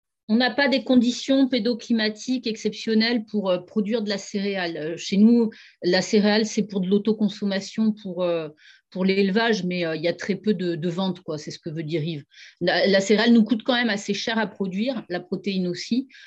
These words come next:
Euh, donc, on la, on essaie de la valoriser, euh, au mieux.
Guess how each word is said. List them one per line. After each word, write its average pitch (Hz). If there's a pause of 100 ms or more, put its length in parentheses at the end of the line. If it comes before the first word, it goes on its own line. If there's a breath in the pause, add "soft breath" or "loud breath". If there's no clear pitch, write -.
(160 soft breath)
Euh, 160
donc, 170
on 185
la, 180
on 180
essaie 185
de 180
la 185
valoriser, 175
euh, 156
au 180
mieux. 175